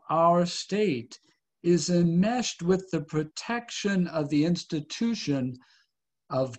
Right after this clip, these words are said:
Black slavery. Its very origins are racialized. Another example,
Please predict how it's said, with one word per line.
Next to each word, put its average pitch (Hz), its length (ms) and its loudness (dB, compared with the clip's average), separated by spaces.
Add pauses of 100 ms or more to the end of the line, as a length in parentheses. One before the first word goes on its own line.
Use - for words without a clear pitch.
Black 165 440 -2 (160)
slavery. 113 840 -6 (1600)
Its 127 240 -8
very 185 380 2
origins 175 920 0 (480)
are 127 120 0
racialized. 117 1000 -6 (1800)
Another 156 400 4
example, 143 560 0